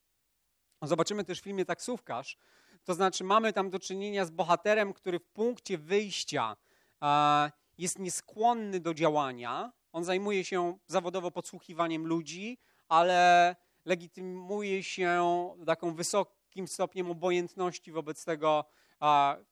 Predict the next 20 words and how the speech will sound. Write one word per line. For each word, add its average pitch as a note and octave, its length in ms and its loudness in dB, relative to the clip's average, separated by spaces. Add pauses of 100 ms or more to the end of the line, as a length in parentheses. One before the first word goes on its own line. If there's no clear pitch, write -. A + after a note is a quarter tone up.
co G#3 160 2
podsłuchuje, E3+ 680 -4
dla C#3+ 140 -8
kogo F#3+ 340 6
podsłuchuje D#3+ 560 -8
i C#3 60 -10
tak C#3 180 -8
dalej. C3+ 400 -6
I A3 40 -20
w - 40 -20
pewnym C#4 260 0
momencie A#3+ 340 -4
następuje G#3 420 0
jego F3+ 160 2
takie, E3+ 240 -12
powiedzmy, E3 400 -8
moralne E3 560 2
przebudzenie. C3+ 760 -8
To - 80 -18
znaczy C#3 480 -6